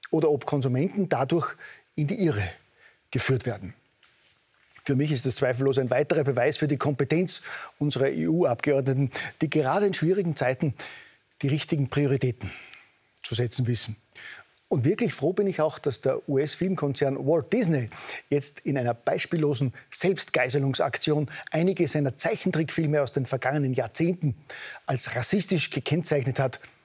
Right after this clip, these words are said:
und vorab eine politisch korrekte Rassismuswarnung abspielt. So sei es etwa beim neunzehnhundertdreiundfünfzig entstandenen Klassiker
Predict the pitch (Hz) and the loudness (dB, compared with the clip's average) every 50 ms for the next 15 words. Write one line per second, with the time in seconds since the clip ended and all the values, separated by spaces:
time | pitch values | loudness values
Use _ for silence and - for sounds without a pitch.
0 | - - _ _ - 147 - - 151 180 185 180 180 147 - - - - - - | -20 -20 _ _ -4 -2 0 2 2 2 4 2 2 0 -4 -12 -18 -20 -20 -20
1 | - _ - 143 143 135 - - 143 170 202 185 170 - - 156 135 147 139 - | -10 _ -2 0 0 0 2 2 2 2 2 2 0 0 0 2 2 2 0 0
2 | - - 151 120 131 120 - 175 170 143 147 131 117 117 131 120 120 117 117 113 | 0 0 0 0 0 0 0 0 0 0 0 -2 0 0 0 0 0 0 -2 -2
3 | 104 - _ _ _ - - - - - - 113 98 - - - - - - - | -4 -8 _ _ _ -8 -6 -6 -6 -4 -6 -6 -8 -10 -14 -14 -12 -10 -10 -10
4 | - - _ _ - - - 131 - 151 165 156 185 180 - - 160 147 - 147 | -12 -16 _ _ -6 -4 -2 2 2 2 2 2 2 2 2 2 0 2 2 0
5 | 135 147 - - 151 135 143 147 - 165 147 147 139 123 113 - - 139 143 190 | 0 0 -2 -2 -2 0 0 0 0 0 2 2 2 0 -2 -2 -2 0 2 2
6 | 226 185 - 208 226 - - - 175 147 151 139 - - 151 208 - 170 151 135 | 2 2 2 0 0 0 0 -2 -2 0 0 0 0 0 -2 -2 -2 -2 -2 -2
7 | 120 - - 147 156 - - 190 139 - 156 - | 0 0 0 0 2 2 0 2 2 2 0 -2